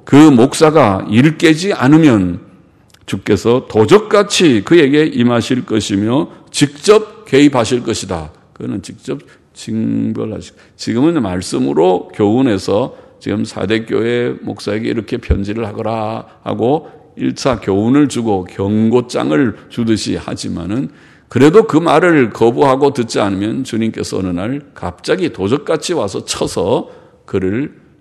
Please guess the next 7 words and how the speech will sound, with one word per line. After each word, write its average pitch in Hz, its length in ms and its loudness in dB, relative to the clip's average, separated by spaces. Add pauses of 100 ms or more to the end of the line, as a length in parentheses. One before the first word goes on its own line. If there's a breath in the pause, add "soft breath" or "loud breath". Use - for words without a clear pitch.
죽일 92 360 -10
수도 90 420 -12
있고 92 640 -14 (540 soft breath)
그를 98 400 -6
병상에 90 880 -6 (200)
눕게 95 300 -14
할 82 140 -12